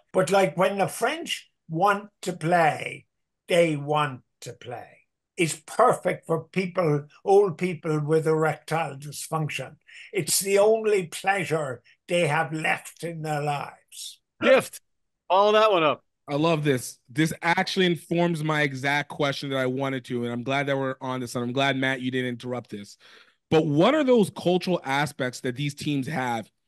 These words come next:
Speaker 3: whether it's Ireland, Scotland, England, France? Why is it that we know that France is only going to play when they want to? And if they do play at their best,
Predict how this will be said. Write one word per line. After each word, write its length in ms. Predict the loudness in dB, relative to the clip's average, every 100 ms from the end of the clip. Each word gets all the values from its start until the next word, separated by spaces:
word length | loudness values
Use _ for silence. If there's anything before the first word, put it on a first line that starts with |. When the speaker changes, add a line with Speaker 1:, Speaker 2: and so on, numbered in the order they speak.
| _
Speaker 3:
whether 260 | 0 2 4
it's 260 | 4 2 -6 _ _ _
Ireland, 640 | 0 4 4 4 2 0 -4
Scotland, 840 | -4 -2 -2 -4 -6 -6 -6 -8 -4
England, 680 | -2 -2 -2 0 -2 -4
France? 560 | -2 2 2 0 -6 -18 -6
Why 300 | 0 4 4
is 120 | 0
it 140 | -2
that 180 | -2 -4
we 220 | 0 0
know 500 | 2 2 2 0 -2 -8 _
that 240 | -8 -8
France 460 | -4 0 0 0 -4 -2
is 200 | 0 0
only 340 | -2 -4 -2 -2
going 200 | -2 -2
to 100 | -6
play 480 | -4 -2 0 -2 -4 _ -8
when 160 | -4
they 140 | -2 -2
want 360 | -2 -2 -4 -6
to? 240 | -8 -8
And 240 | -4 -6 -4
if 160 | -4 -2
they 160 | -2
do 240 | 0 0 0
play 260 | -2 -4
at 120 | -4
their 140 | -4 -6
best, 420 | -2 -2 -2 -8